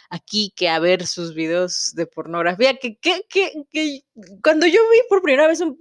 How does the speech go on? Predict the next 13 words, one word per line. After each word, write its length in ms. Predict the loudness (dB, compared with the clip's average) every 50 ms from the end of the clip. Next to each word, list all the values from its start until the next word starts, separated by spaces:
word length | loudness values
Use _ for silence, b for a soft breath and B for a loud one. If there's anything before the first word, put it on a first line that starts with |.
| -10 -6
un 140 | -6 -4 -2
video 180 | 2 4 4
de 80 | 4 4
pornografía, 640 | 2 0 -6 -4 -4 -4 -4 -4 -4 -2 -2 -2 -2
señores, 480 | -2 -6 -6 -4 -2 -2 -4 -4 -6 B B B B B B B B B B _
eh, 120 | -10 -6
dije, 420 | -4 -4 -2 -2 -2 -4 -4 _ _ _ _ -2
"Qué 160 | 0 2 4
grotesco 600 | 4 4 4 2 2 2 2 2 0 0 0 0
es 120 | 0 2
esto". 300 | 2 0 0 0 -2 -4 -2
O 100 | -2 -2
sea, 320 | 0 0 0 2 0 0